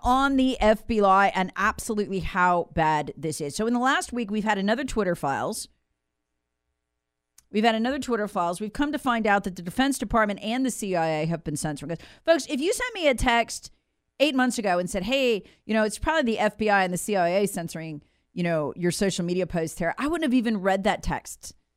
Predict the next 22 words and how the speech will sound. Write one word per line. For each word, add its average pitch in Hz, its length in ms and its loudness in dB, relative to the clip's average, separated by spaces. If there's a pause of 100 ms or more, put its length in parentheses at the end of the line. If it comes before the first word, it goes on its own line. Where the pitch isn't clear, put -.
(760)
'cause 254 160 4
it 262 80 6
w-, 262 200 4
would 262 160 4
have 254 80 4
made 254 180 0
the 240 60 -2
show 240 240 0
sound 214 280 0
like, 196 220 -2
you 190 60 -4
know, 180 80 -4
we're 190 100 2
a 190 60 2
bunch 196 220 0
of 185 60 -10
conspiracy 208 440 -4
theorists. 165 480 -6 (840)
It's 254 160 -2
so 285 420 6
much 294 320 -2
worse 240 680 -4